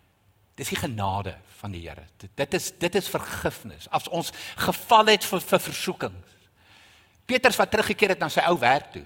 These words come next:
"Ek is nou weer 'n gewone visserman. Ek vang nou weer vis met net. Ek is meer 'n visser van mense nie. Dit, ek is so teleurgesteld in myself. Ek sit in hierdie put van vernedering. Ek sit in hierdie put van duisternis." En Jesus wat vir hom sê, "Laat my lammers wei.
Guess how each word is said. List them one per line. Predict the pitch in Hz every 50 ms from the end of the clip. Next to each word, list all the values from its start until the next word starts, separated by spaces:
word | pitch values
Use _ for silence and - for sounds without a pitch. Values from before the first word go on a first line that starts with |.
| -
"Ek | - - -
is | 139
nou | - 151
weer | 147 165 147
'n | 143
gewone | - - 120 123 135 151 160
visserman. | - 160 139 - 143 101 82 80 - - _ _ -
Ek | 120 -
vang | - 160 147 151
nou | 147
weer | 139 139 127
vis | - 160 143 -
met | - 135 120 -
net. | 107 117 120 101 -
Ek | 110 -
is | 127 123
meer | 156 147 147
'n | 143
visser | - - 143 - 151 139
van | - 139 127 113
mense | 107 107 117 127 131 131 110 - 113
nie. | 95 90 87 _
Dit, | - 170 - - - - - - - -
ek | - -
is | 214
so | 240
teleurgesteld | 254 302 277 214 165 165 175 185 - - 190 - - 190 156 - -
in | 151
myself. | 147 143 - - 160 127 104 95 - - - - -
Ek | - -
sit | - 247 240
in | 247 233
hierdie | 220 202 196 180 -
put | - 190 190 -
van | - 208 190
vernedering. | - 196 165 147 151 165 180 175 156 139 117
Ek | 135 135 -
sit | 233 214 -
in | 214
hierdie | 202 180 180 -
put | - 233 - -
van | - 214 175 151
duisternis." | 160 151 156 143 - - 147 123 107 82 71 - - - _ _ - - - - - _ _ _
En | - 117 120
Jesus | 120 117 110 - 113 -
wat | 117 104
vir | - - 113
hom | 104 104
sê, | - 123 110 98
"Laat | 107 101 -
my | - 113
lammers | 107 104 95 95 101 98 - -
wei. | 101 92 85